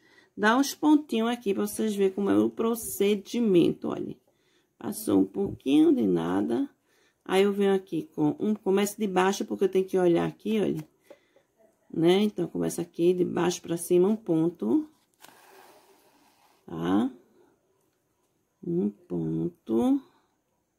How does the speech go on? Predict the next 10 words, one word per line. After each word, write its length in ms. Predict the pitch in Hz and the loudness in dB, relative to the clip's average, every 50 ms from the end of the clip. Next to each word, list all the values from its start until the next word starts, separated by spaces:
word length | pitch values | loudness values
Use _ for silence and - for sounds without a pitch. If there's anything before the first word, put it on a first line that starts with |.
| _ _ _ _ _ _ _ _ _ _ _ _ _ - | _ _ _ _ _ _ _ _ _ _ _ _ _ -12
Dois. 1900 | - 185 170 165 190 190 180 175 165 165 160 160 156 160 170 180 190 214 233 226 - - - - - - - - - - - - - - - - - - - - - _ _ _ _ _ _ _ _ _ _ _ _ _ _ _ _ _ _ _ - - _ _ | -10 -2 4 6 8 8 8 8 6 6 4 4 4 4 6 4 4 2 0 -2 -4 -6 -6 -6 -6 -6 -6 -8 -8 -10 -12 -12 -14 -16 -16 -16 -18 -20 -20 -20 -20 _ _ _ _ _ _ _ _ _ _ _ _ _ _ _ _ _ _ _ -20 -20 _ _
Eu 100 | - 196 | -4 -2
vou 160 | 185 190 208 202 | 0 0 0 2
dar 200 | 196 214 208 208 | 2 2 0 0
seis 360 | - - 247 247 277 269 - | -2 -2 0 0 0 0 -2
pontinhos, 500 | - 277 269 262 254 - - 151 - - | -2 -2 -2 -2 0 0 2 2 2 0
certo? 400 | - 208 214 226 233 233 - - | 0 -2 -2 -2 -2 -4 -6 -8
Seis 280 | - - 226 247 269 | -4 0 2 2 2
não, 220 | 269 240 175 170 175 | 4 4 4 6 6
oito. 420 | 190 185 175 175 - 131 139 143 | 6 6 4 2 -2 -8 -8 -10